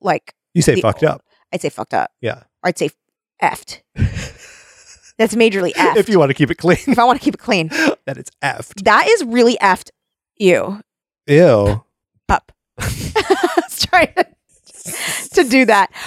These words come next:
Speaker 1: Or, like, you know, like, or I'd be like, "Oh," like, deranged. I
Speaker 2: Yeah,
Speaker 1: think
Speaker 2: deranged is, is a good one.
Speaker 1: Yeah. Or, like, um, I mean, I use also, like, creepy, scary.
Speaker 2: Yeah, a-, and e-, even just, like, uh, I don't know, I feel like I, I go, I go to wild a lot.
Speaker 1: Yeah.
Speaker 2: Wild can mean a lot of different things.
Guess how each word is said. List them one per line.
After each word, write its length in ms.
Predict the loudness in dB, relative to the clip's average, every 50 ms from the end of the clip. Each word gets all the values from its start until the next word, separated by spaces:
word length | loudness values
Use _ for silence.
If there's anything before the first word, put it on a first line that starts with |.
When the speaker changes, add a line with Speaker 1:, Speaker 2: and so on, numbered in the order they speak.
| -16 -6 -2
Speaker 1:
Or, 160 | 0 2 2
like, 180 | 2 0 0 -2 -6 -14 -18 -12 -6
you 100 | -2 0
know, 260 | 0 2 2 2 0
like, 300 | 2 0 0 0 -2 -8 _ -20 -20 -20 -20 _ 0
or 120 | 2 4
I'd 100 | 4 4
be 80 | 2 2
like, 240 | 2 2 0 -2 -8 _ _ 0
"Oh," 160 | 2 2 2 4 2
like, 160 | 0 0 0
deranged. 840 | 0 0 0 2 0 0 0 -2 -2 -4 -6 -8 -10 -12 -12 -14 -14 _ -2
I 60 | 0 2
Speaker 2:
Yeah, 80 | 2 2
Speaker 1:
think 120 | 0 0
Speaker 2:
deranged 640 | 0 -2 0 0 0 0 0 0 0 -2 -2 -4 -2 -2
is, 180 | -2 -2 -2 -2
is 160 | -2 0 0
a 40 | 0
good 180 | 0 0 0 0
one. 300 | -2 -2 -2 -4 -6 -6
Speaker 1:
Yeah. 400 | -2 0 2 2 2 2 0 -2 -4 _ _ 0
Or, 220 | 2 2 2 4
like, 300 | 4 2 2 2 0 0
um, 480 | 0 0 0 -2 -4 -8 -12 -14 -16 _ _ _ _ _ _ _ -18
I 40 | -16
mean, 140 | -16 -16 -16 _ _ _ _ -2
I 60 | 0
use 200 | 2 2 0 0 0
also, 240 | 0 0 0 -2
like, 180 | -2 -4 -4 -4 _
creepy, 320 | -10 -10 -8 -8 -8 -8
scary. 640 | -8 -4 -2 -2 0 0 0 -2 -2 -4 -6 -8 -12 _ _ _
Speaker 2:
Yeah, 400 | -2 2 4 4 4 4 2 0 -4 _ _ -2
a-, 180 | -2 0 2
and 200 | 0 0 0 0 0
e-, 40 | 0 0 0
even 200 | 0 2 2 2
just, 140 | 2 2 4
like, 200 | 4 4 4 2
uh, 400 | 2 2 2 2 0 -2 -4 -8 -12 _ _ _ _ _ _ _ _ _
I 60 | 0
don't 40 | 2 2
know, 60 | 2
I 40 | 2
feel 140 | 4 2
like 100 | 2 4
I, 180 | 2 0 0 -2
I 40 | 0
go, 180 | 0 0 0 0
I 100 | 0 0
go 100 | 2 2
to 80 | 2
wild 500 | 0 -2 -6 -6 -4 -2 0 0 0 0
a 60 | -2 -2
lot. 380 | 0 0 2 2 0 -2 -4 _
Speaker 1:
Yeah. 460 | -2 2 2 4 4 4 2 0 0
Speaker 2:
Wild 320 | 0 2 2 2 0 -2 -4
can 120 | -6 -4
mean 120 | -4 -4
a 40 | -2 -4
lot 160 | -4 -6 -8
of 60 | -10
different 240 | -16 -20 -20 -18 -18
things. 380 | -18 -18 -18 -18 -18 -20 -20